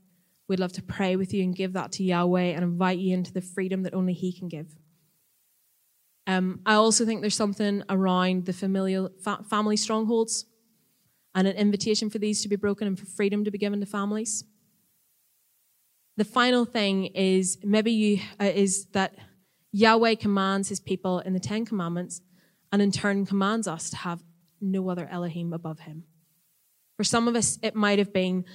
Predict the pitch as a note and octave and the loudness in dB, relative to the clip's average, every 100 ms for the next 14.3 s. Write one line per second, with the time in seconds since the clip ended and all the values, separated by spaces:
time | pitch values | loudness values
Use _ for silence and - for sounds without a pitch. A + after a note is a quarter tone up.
0 | - - G3 G3+ G3 G3 F#3 F#3+ F3 F#3 | -12 -2 4 6 6 4 4 4 6 6
1 | G#3 A3 A3+ - G3 F#3 F#3+ F3 F3 G3 | 4 2 0 -2 -2 -2 -2 -2 -2 -2
2 | F3+ F3 E3+ E3+ F3 A3 - - _ _ | -2 -4 -4 -4 -2 -2 -6 -8 _ _
3 | _ _ _ _ _ - - G3 F#3+ G#3 | _ _ _ _ _ -4 0 0 2 2
4 | G3 F3+ F#3 D#3 F#3 F3 F#3 F3+ E3+ F3+ | 2 0 0 0 0 0 -2 -4 -4 -2
5 | F3 E3+ E3+ E3 E3+ F#3 - E3 D#3+ E3+ | -2 -2 -2 -2 0 -2 -4 -6 -6 -6
6 | F#3+ F#3+ - - _ _ _ _ _ _ | -6 -6 -10 -16 _ _ _ _ _ _
7 | _ _ _ _ - F3+ - - - F#3 | _ _ _ _ -10 -8 -8 -8 -4 -2
8 | F3 F3+ F3 E3+ - _ _ _ _ _ | -2 -4 -4 -4 -8 _ _ _ _ _
9 | - G3 F3+ F#3 F#3 F3+ E3+ F3 F#3+ F#3 | -4 -2 0 2 2 2 -2 -4 -4 -4
10 | G3+ - G3 - _ _ _ _ _ G#3 | -4 -6 -8 -10 _ _ _ _ _ 2
11 | G#3 A3+ G#3+ A3 G3 F#3+ G3 G3+ G3+ G3 | 2 2 2 0 2 2 2 2 0 0
12 | G#3+ G3+ G3 F#3 F#3 F#3 F#3 F#3 F3+ - | -2 0 0 0 0 2 2 2 -2 -2
13 | G3 F#3+ F#3+ F#3 F#3 - F#3 F3+ F3 F3 | 0 0 -2 -6 -6 -6 -6 -6 -8 -4
14 | F3 F#3 | 0 0